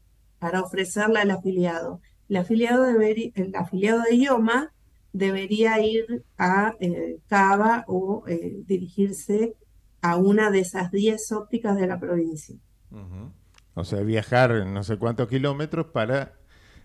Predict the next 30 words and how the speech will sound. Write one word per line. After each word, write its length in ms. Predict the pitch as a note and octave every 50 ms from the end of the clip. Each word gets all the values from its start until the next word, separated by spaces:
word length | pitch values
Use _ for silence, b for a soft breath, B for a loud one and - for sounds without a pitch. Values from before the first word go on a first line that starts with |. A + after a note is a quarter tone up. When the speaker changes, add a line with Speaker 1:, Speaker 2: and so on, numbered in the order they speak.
| b -
Speaker 2:
hacer 460 | - - F3+ - - C3+ C3+ C3+ C3
Speaker 1:
Exacto. 40 | C3+
Speaker 2:
su, 640 | - - C3+ B2+ A#2+ A2+ G#2+ G#2 G#2 G2 G#2 - -
su, 460 | - - - - - B2 A#2+ A2+ A2
este, 760 | G#2+ G2 F#2 - - A2+ G#2 G2+ G2 F#2+ F#2+ F#2+ F#2 F2 E2+ b b b b b b b b b b b
su 220 | - - - C3+ B2+
anteojo, 640 | A#2+ B2 G#2 C#3 C3+ C#3 C#3+ C#3+ C#3 - D3 C3+ B2+
digamos, 440 | A#2+ A#2+ B2 B2+ C3+ C#3 B2+ -
en 120 | B2 A#2 A2
alguna 460 | A2 A2 G#2 A2+ A#2+ B2 B2+ B2 B2
óptica 500 | A#2+ A#2+ A#2+ - - B2 - - C#3 C#3
de 200 | C3 A2 A#2 B2
las 180 | B2 A2 - -
que 320 | _ - C3+ B2+ C#3 -
pusieron 560 | - - - B2 - - C#3 C3 B2 B2+ B2+ A#2+
en 80 | A2
la 100 | G#2+ G#2
lista, 400 | F#2+ F2+ F2 - - - F2 F2 F2
¿no? 240 | A2 C#3 F3+ A3+ b b b b b b b b b b _
Bueno, 280 | - C#3 C3 B2 A#2+ - -
¿hay, 480 | - D3 E3+ G3+ G#3+ G#3 F#3+ - - -
hay 240 | - C3 D3+ D#3+ D#3
alguna 880 | D3 C3+ B2+ D3 D#3 D#3+ D3 C3+ B2 A#2+ A#2 A2 G2+ F#2+ F#2+ F2 E2+ F2
devolución 800 | F2+ F2+ F#2+ B2 B2 A2+ A#2+ A#2 A2+ G#2+ F#2+ - - C#3+ D#3 E3
administrativa 880 | D3+ C3+ B2+ A#2+ A2+ G#2+ - - A2 G#2+ - - D3 F3 G#3+ A3 G#3+
al 80 | F3 C3+
reclamo 460 | - A2+ G#2+ - C3+ C#3+ D3 C3+ B2
que 80 | A2 G#2
hicieron 580 | F2+ - - D#3+ F#3 G#3+ C4+ C4+ B3 G3 C#3+
o, 60 | A#2+